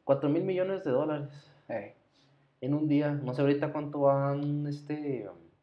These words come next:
Speaker 2: Mira, para nosotros, que somos simples mortales, eso sí es un barote,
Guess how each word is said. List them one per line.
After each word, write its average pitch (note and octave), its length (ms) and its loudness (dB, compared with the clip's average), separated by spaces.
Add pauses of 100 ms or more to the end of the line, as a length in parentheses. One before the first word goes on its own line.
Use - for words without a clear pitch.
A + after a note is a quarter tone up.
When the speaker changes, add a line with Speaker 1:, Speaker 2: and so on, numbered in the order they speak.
(120)
Speaker 2:
Mira, C3+ 180 0
para C3 140 0
nosotros, E3 480 0 (300)
que C3 100 -4
somos D#3 240 2
simples F#3+ 240 -4
mortales, D3+ 480 2
eso D3+ 200 0
sí D#3+ 100 -4
es D#3 100 -4
un D#3+ 180 -4
barote, D#3 400 2